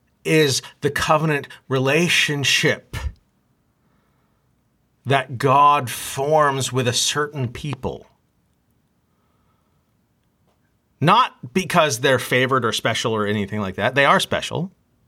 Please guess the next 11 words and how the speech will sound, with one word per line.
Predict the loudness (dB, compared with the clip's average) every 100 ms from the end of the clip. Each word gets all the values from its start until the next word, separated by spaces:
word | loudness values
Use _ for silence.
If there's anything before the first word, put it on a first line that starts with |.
| -4
because | -2 0
God | 2 2 0 -6 -20 _ _ _ _ -4
enters | -2 -2
into | -4 -4
this | -6 -6
relationship | -2 -2 -4 -6
with | -8 -10
them. | -12 -16 -18 -20 _ _ _ -2
But | -2 -2
the | -8 -2 -2
goal | 0 2 2 4 2 0